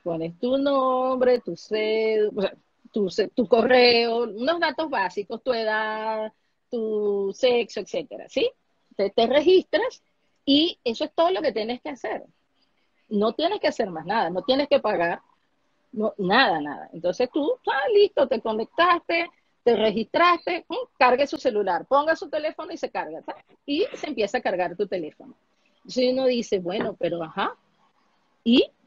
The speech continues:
qué hacen ellos? ¿Dónde está el negocio de esta gente?". El negocio de esta gente está en los datos, ¿sí? Entonces,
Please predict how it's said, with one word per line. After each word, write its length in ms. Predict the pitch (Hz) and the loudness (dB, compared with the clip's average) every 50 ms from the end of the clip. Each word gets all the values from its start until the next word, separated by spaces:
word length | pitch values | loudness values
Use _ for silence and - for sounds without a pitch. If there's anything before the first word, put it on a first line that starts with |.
| _ _ _ _ _ _ _ _ _ _ _ _ _ _ _ _ _ _ _ _ _ _ _ _ _ _ _ _ _ _ _ _ - | _ _ _ _ _ _ _ _ _ _ _ _ _ _ _ _ _ _ _ _ _ _ _ _ _ _ _ _ _ _ _ _ 0
qué 140 | - 285 277 | 2 4 4
hacen 400 | 294 294 277 - - 302 294 277 | 4 2 0 -2 -2 -2 0 0
ellos? 500 | 285 330 415 339 233 180 151 165 - - _ _ _ _ _ _ _ _ _ _ _ _ _ _ _ _ | 0 0 0 0 0 -2 -2 -4 -8 -14 _ _ _ _ _ _ _ _ _ _ _ _ _ _ _ _
¿Dónde 320 | - 202 220 233 226 240 262 | -2 0 0 2 4 2 2
está 180 | 247 - 302 | 2 0 -4
el 100 | 294 294 | -4 -4
negocio 440 | 285 285 262 262 294 339 - - 240 | -4 -2 -2 0 0 0 0 -2 -2
de 60 | 202 | -4
esta 160 | 165 - 180 170 | -4 -6 -6 -6
gente?". 380 | 175 165 147 - - 170 - _ | -6 -6 -8 -10 -12 -14 -10 _
El 160 | - 220 208 190 | 0 0 2 2
negocio 340 | 180 165 175 160 - 220 | 4 4 2 2 2 0
de 40 | 226 | -2
esta 180 | 220 - 269 247 | 0 0 0 0
gente 380 | 269 - 202 196 - 277 - - | 0 0 -2 -2 -4 -6 -6 -6
está 260 | 208 170 - - 165 | -8 -8 -6 -6 -4
en 80 | 147 151 | -4 -4
los 120 | 160 160 | -2 2
datos, 480 | 170 220 247 254 - - - - - - _ _ _ _ _ _ _ _ _ _ _ _ - - - _ _ _ _ - | 4 4 4 2 0 -4 -14 -16 -18 -20 _ _ _ _ _ _ _ _ _ _ _ _ -20 -20 -20 _ _ _ _ 2
¿sí? 220 | 180 208 320 - - _ _ _ _ _ _ _ _ _ _ _ _ | 4 4 4 4 0 _ _ _ _ _ _ _ _ _ _ _ _
Entonces, 300 | - 185 185 196 185 | -10 -2 2 2 2